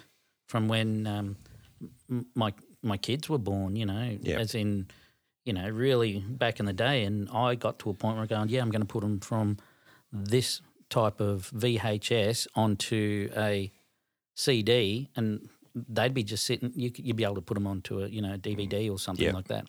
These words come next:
Speaker 2: Yep.
Speaker 1: Um,
Speaker 2: And there were
Speaker 1: yeah.
Speaker 2: shops around that would do it for you for a price.
Speaker 1: Yeah, it was actually quite pricey.
Speaker 2: Mm.
Speaker 1: But, um, you know, you,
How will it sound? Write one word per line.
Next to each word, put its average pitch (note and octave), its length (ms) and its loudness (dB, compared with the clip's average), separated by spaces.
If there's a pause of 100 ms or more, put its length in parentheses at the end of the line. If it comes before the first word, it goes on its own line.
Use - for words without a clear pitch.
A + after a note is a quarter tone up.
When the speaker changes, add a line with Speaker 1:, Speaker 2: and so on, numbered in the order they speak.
Speaker 2:
Yep. E2+ 200 -2 (440)
Speaker 1:
Um, G#2+ 640 2
Speaker 2:
And A2 100 4
there A2 80 6
were - 40 2
Speaker 1:
yeah. G#2+ 60 0
Speaker 2:
shops - 300 2
around F#2+ 280 2
that F#2 80 -4
would F2+ 140 -4
do F#2 140 2
it F2 100 -2
for F#2 220 2
you F2 120 -2
for F2 160 -2
a E2 40 -2
price. F2 460 -2 (140)
Speaker 1:
Yeah, C3 120 -2
it C3 80 -2
was G2 200 -2
actually G2+ 340 -2
quite - 260 -6
pricey. G2 480 0
Speaker 2:
Mm. G2+ 280 -2 (420)
Speaker 1:
But, - 400 -2
um, A2 340 -2 (640)
you D3+ 140 0
know, A#2 240 0 (160)
you, C3+ 300 -6